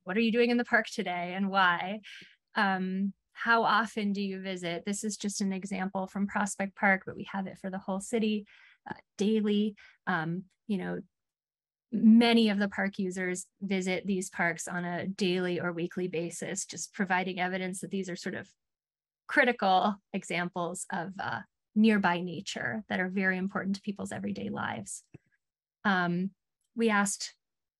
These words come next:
"Why do you come to this park?" Um, and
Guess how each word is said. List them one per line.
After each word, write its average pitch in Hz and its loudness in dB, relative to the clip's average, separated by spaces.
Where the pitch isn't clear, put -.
"Why 233 2
do 285 4
you 294 6
come 269 -2
to 254 -8
this 220 -2
park?" - -8
Um, 185 2
and 202 2